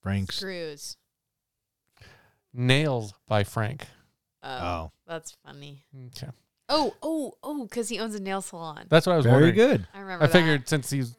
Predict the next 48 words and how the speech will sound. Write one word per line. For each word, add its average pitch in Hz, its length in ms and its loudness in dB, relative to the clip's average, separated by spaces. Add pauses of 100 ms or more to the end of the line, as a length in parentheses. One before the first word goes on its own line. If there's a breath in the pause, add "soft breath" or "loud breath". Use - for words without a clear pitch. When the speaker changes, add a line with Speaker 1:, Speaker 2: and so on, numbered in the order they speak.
Speaker 3:
yeah, 127 180 6
he's 117 100 -4
now 120 180 -4
big 104 180 -2
into 104 440 -2
nails 110 200 2
'cause 107 140 -4
he 101 100 -2
owns 98 220 -6
one. 117 240 -4
Speaker 2:
No, 233 120 -8
and 214 100 -4
I 190 80 0
loved 208 340 -4
that 202 200 -4
scene, 214 300 -10
and 160 140 -8
then 170 140 -8
he 175 120 -10
just 170 160 -12
wasn't 175 320 -8
in 170 80 -10
the 165 80 -12
rest 160 240 -12
of 156 140 -18
the - 80 -18
movie. 156 280 -16 (500)
Speaker 1:
But 156 180 10
it 165 80 10
was 151 240 10
a 160 60 4
nice 160 180 4
callback 165 480 0
because 127 320 2
he 127 80 2
even 131 260 2
talks 127 300 0
to 123 80 0
the 117 80 2
guy 131 180 2
in 127 120 2
the 110 60 -2
first - 280 -2
one 117 240 2
when 117 80 2
he's 113 160 0
getting 117 180 0
the, 113 140 -2